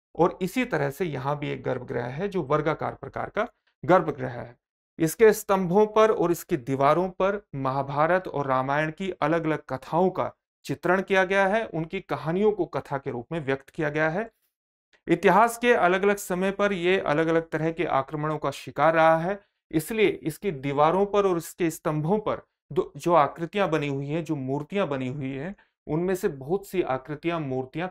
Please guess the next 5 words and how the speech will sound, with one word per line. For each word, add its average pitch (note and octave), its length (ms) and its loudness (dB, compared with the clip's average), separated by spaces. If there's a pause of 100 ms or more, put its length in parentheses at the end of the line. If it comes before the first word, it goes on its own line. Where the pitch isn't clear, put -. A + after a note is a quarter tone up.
खंडित F3+ 380 -2
अवस्था B2 380 -8
में A2 120 -18
हैं, - 140 -20 (1800)
खंडित F#3+ 380 2